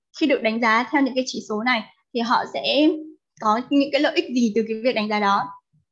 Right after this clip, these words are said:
Thứ nhất, người tiêu dùng khi nhìn vào những cái chỉ số đó sẽ tìm kiếm được những cái doanh nghiệp nào, đó là những cái doanh nghiệp mà đảm bảo được những cái yếu tố mà đạt được cái giá trị,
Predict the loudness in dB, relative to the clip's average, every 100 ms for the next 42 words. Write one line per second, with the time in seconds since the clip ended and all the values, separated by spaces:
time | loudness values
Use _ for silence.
0 | _ _ 0 4 2 0 -4 4 4 4
1 | 2 4 0 2 6 8 6 4 0 0
2 | -2 -6 -8 -4 0 0 0 0 0 0
3 | -4 -2 -4 -4 -4 -2 0 0 -2 -2
4 | -2 -4 -10 _ _ 0 2 2 0 -4
5 | -2 0 2 2 0 -2 -2 0 -2 0
6 | 2 2 0 -4 -4 -2 2 2 2 4
7 | 4 2 -4 -18 _ -4 0 0 0 -4
8 | -4 -6 -2 -2 -2 -2 -2 -2